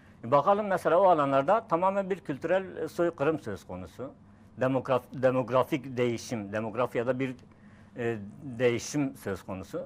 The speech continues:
Yani alan demografis-, de-, demografyasıyla oynanma gibi bir durum var. Diğer yandan, e, halka dönük, e, el uzatmadan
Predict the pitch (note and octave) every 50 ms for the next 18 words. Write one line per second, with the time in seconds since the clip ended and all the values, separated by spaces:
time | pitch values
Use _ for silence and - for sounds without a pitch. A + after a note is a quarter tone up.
0 | - B2 G#2 G#2+ A#2 A2 A2 C3+ D3 C#3 A#2 A#2 A2+ A2+ F#2 - B2+ A#2+ - -
1 | A#2 - - - - A2+ A2 A#2 C3+ C3+ C3+ A2+ A2+ A#2 G#2 B2 B2+ B2 - C3
2 | A2+ - - C#3+ C3 B2+ A#2+ A#2 G#2+ G#2+ G#2+ G#2+ A2+ A#2+ A#2+ A#2 A#2+ A#2 - -
3 | - - - - - - - - - - - B2+ A#2 A2+ G#2+ B2 A#2+ B2 B2+ A2+
4 | F#2+ A2 A2 A#2 A2+ G#2+ F#2+ G2+ A#2+ - - - - - - - - - - -
5 | - A2 A#2 D3 D#3 D3+ D3+ C#3 C#3 C#3+ C#3+ D3+ D3+ D#3 D#3 D#3 C#3 C#3 C3+ C3+
6 | C3+ C3 B2+ - - - - - - - - - - - - - - - C3 C#3
7 | C3 - - D3+ C#3 C#3 C#3+ D3 D3 C3 E3 D#3+ C#3+ C3+ C3 C3 C3 B2+ B2 B2
8 | B2 A#2 G#2+ G2+ - - - - - - - - - - - - - - - -
9 | - - D#3 D3 D3+ C#3+ B2 B2 C3 B2 - C3+ B2+ B2+ B2+ C#3 C#3 C3 A#2+